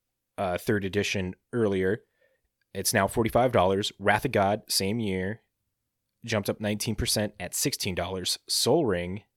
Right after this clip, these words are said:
jumped up twenty-eight percent at eighteen dollars. Armageddon jumped up nineteen percent at seven dollars.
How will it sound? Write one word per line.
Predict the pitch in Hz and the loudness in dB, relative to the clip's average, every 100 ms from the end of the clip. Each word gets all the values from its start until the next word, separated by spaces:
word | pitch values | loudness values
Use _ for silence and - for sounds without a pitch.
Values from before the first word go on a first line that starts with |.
| _ _ | _ _
jumped | 104 95 | -4 -2
up | 95 | -4
twenty-eight | - 92 98 143 | -4 -2 0 -2
percent | - - 90 85 - | 0 2 2 -2 -10
at | 82 | -8
eighteen | 127 160 - 95 | -4 -4 -4 -4
dollars. | 85 85 85 - - | -4 -6 -6 -6 -6
Armageddon | 113 202 92 95 139 113 98 107 - | -4 -2 -2 0 2 2 -4 -6 -6
jumped | 95 90 | -6 -4
up | - | -6
nineteen | 98 113 131 104 | -2 -2 -2 -6
percent | - - - - | -4 -6 -6 -12
at | - - | -8 0
seven | 143 147 101 | 2 2 0
dollars. | - - - - | -6 -14 -8 -6